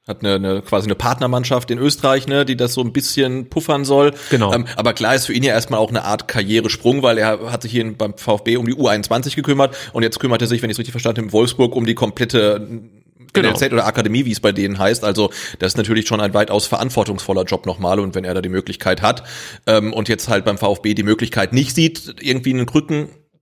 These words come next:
Speaker 1: zu beerben oder zu ersetzen oder man einen Krücken holt. Ich meine, er hat heute auch im Interview gesagt, die zwei haben gut miteinander zusammengearbeitet, also das soll wohl kein Grund gewesen sein, warum er jetzt nach Wolfsburg geht, aber klar ist es für ihn natürlich auch,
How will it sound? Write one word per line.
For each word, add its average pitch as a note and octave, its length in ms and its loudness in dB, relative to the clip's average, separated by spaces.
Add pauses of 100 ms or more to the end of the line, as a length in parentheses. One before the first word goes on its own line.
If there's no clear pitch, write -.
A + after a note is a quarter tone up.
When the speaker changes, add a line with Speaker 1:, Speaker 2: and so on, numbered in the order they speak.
Speaker 1:
zu - 200 -8
beerben D3 460 2
oder B2 280 -2
zu C#3+ 100 2
ersetzen C#3+ 360 2
oder A2+ 120 2
man A2 140 -2
einen A2+ 100 -4
Krücken B2+ 300 -2
holt. C3 220 2
Ich A#2+ 60 -6
meine, A#2 160 0
er - 20 4
hat A2 100 -2
heute A2+ 200 2
auch G#2 60 -6
im A2+ 60 -4
Interview A#2 300 -2
gesagt, A#2 300 2
die A#2 60 -2
zwei A2 200 0
haben A2 140 0 (360)
gut E3+ 180 2
miteinander C3 300 2
zusammengearbeitet, C3+ 800 2
also A2+ 140 0
das A2 120 -4
soll A#2+ 260 2
wohl A2+ 120 0
kein C#3 240 0
Grund D#3 240 2
gewesen C#3 360 0
sein, C3 260 0
warum B2+ 180 0
er B2 60 0
jetzt B2 120 -6
nach B2 140 -2
Wolfsburg B2+ 380 0
geht, B2 140 -2
aber G2 140 -2
klar G2 160 -4
ist G2+ 120 -4
es G#2 80 -6
für - 80 -10
ihn F2+ 100 -6
natürlich G#2+ 320 -4
auch, G#2+ 200 0